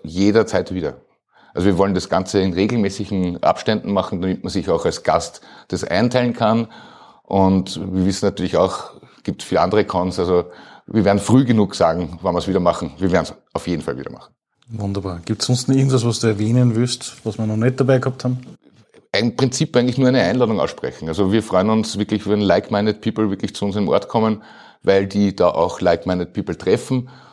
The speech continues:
Speaker 1: und weil die Community auch eigentlich im Kern wirklich aus Gamer bestehen sollen. Also wir wollen jetzt nicht per se Leute haben, die einfach spielen, weil es gratis ist. Wir wollen Leute haben, die wirklich das spielen, weil das einfach ihre Leidenschaft ist.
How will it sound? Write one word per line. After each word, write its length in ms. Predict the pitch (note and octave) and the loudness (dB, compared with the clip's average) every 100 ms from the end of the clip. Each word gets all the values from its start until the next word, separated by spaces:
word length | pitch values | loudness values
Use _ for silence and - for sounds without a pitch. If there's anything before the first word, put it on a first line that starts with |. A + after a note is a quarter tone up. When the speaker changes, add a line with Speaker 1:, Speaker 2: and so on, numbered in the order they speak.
| _ - | _ -2
Speaker 1:
und 320 | A2 A#2 F2+ | 2 2 2
weil 460 | F#2 F#2+ G2 F2 - F#2 | 4 4 4 2 -6 -10
die 80 | - | -6
Community 720 | F#2 G2 G2+ G#2+ G#2 G2 G2 | -2 2 4 2 2 0 2
auch 420 | - F#2 - - - _ _ _ _ _ | 4 2 0 -8 -12 _ _ _ _ _
eigentlich 680 | E2+ F#2 G#2+ G2 G2 - - - - | 0 2 2 2 0 -2 -16 -12 -4
im 180 | G2 | -4
Kern 360 | - G2 F#2 F#2 | 0 2 2 0
wirklich 220 | G#2 F#2 | -2 0
aus 120 | G2+ | -2
Gamer 240 | - G2 G2+ | 0 0 0
bestehen 320 | G2 - D2+ | -2 -6 -6
sollen. 220 | - B1+ | -8 -8
Also 160 | C2+ F#2 | -4 0
wir 100 | E2+ | 2
wollen 160 | F#2+ | 2
jetzt 220 | G2 - G2 | 0 -2 0
nicht 220 | F#2 - | 0 0
per 120 | G#2 | -4
se 140 | - | 0
Leute 240 | F2 F#2 G2 | 2 2 2
haben, 180 | G2 G2 | -4 -2
die 280 | G2 F#2 | 0 0
einfach 360 | C#2+ F2 F#2+ - - - - - - | 0 0 0 -2 -16 -20 -20 -20 -14
spielen, 500 | F#2+ - A2 A#2+ A2 | -6 2 4 4 4
weil 100 | G2+ | 2
es 100 | G2+ | 2
gratis 340 | G2 F#2+ F#2+ D#2+ | 0 0 -2 -6
ist. 260 | C#2 - | -10 -10
Wir 100 | F#2 | -4
wollen 200 | F#2 G2+ | -2 0
Leute 220 | F2 F#2+ | 2 2
haben, 120 | A2 A2 | 2 0
die 120 | F#2+ | 0
wirklich 240 | G2+ G2+ | 0 0
das 100 | G2+ | -2
spielen, 320 | - G2+ A#2 | -2 0 2
weil 80 | G2+ | 2
das 140 | G2+ G2+ | 0 -2
einfach 200 | F#2+ F#2+ | -2 0
ihre 120 | F2+ | 2
Leidenschaft 420 | E2 A2+ B2 - | 2 0 -2 -2
ist. 160 | A2 | -8